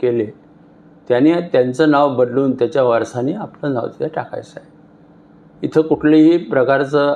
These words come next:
असं म्हणणं नाही, विमा कंपन्या जे डिफरमेंट पिरियडनंतर तुम्हाला एमआयएस म्हणजे मंथली इन्कम देतात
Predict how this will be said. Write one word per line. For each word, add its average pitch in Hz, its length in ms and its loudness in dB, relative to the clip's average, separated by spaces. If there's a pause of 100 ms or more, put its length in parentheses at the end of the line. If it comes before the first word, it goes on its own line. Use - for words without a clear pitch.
असं 131 260 -2
म्हणणं 123 300 -4
नाही, 139 260 -2
विमा 120 280 -2
कंपन्या 131 600 -4 (640)
जे 127 140 2
डिफरमेंट 131 640 0
पिरियडनंतर 127 560 -2
तुम्हाला 123 520 -4 (1120)
एमआयएस 123 560 -2
म्हणजे 117 240 -2
मंथली 117 400 -4
इन्कम 120 320 -4
देतात 113 360 -2